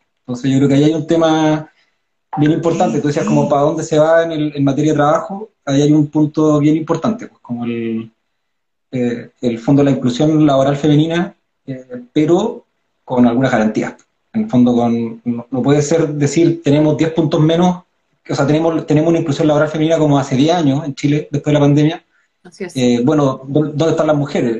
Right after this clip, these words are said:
Speaker 1: Eh, no, a veces se plantea así.
Speaker 2: Claro.
Speaker 1: Entonces, tiene que estar la, tiene que estar la garantía para que, para que eso se dé.
Speaker 2: Sí.
Speaker 1: Eh, ese, ese es un tema central.
Speaker 2: Sí. Bueno, y por eso ta-, hay tanto incentivo, hay tanta cuota, ¿cierto? Hoy en día que hablamos de paridad en este proceso constituyente,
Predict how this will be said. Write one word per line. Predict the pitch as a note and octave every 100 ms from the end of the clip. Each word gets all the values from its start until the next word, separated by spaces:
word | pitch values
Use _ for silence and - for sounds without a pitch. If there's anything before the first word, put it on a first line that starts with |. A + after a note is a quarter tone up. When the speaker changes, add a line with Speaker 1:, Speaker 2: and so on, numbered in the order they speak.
| -
Speaker 1:
Eh, | B2+ B2 A#2+
no, | C3 B2 -
a | -
veces | C#3 C#3+
se | -
plantea | C#3 A#2+ B2+
así. | A#2+ - - _ _ -
Speaker 2:
Claro. | G3 D#3+ -
Speaker 1:
Entonces, | _ B2+ C3+
tiene | D#3+ E3+
que |
estar | D#3 E3+
la, | E3+
tiene | - - D#3+
que |
estar | E3
la | E3
garantía | D3+ C#3 - F3+ F#3+ A3 - -
para | D3 C#3+
que, | B2+ C#3 C3+ C3 B2+ B2 - _ _ _
para | A#2+
que | C3+
eso | C#3+
se | F#3
dé. | B2+ A#2 - _ _ -
Speaker 2:
Sí. | -
Speaker 1:
Eh, | F3 C#3 C3 B2+ E3+
ese, | - D#3
ese | D3
es | C#3+
un | C3 C3 B2+ A#2+
tema | A2 - _
central. | - - - - _ _ _ -
Speaker 2:
Sí. | - - - -
Bueno, | - C4
y | G3
por | F#3
eso | G3 A#3+ D#4+
ta-, | C#4+ A#3
hay | A3
tanto | A3+ A#3+ C4
incentivo, | B3 A#3 G3+ G3+ B3 B3+ B3+ C#4+ D4+ _ _ -
hay | F3+
tanta | F#3+ G3+ E3+
cuota, | - A#3 B3 B3 A#3
¿cierto? | A3+ A3 -
Hoy | G#3+
en | G3
día | G3 G3+
que | G3+
hablamos | F#3+ G3 G3
de | F#3+
paridad | F3 F#3 G3 B3
en | A#3+
este | A3+ G#3+
proceso | G3+ G#3 G#3
constituyente, | G3 G3+ G3 F3+ G3 A3 B3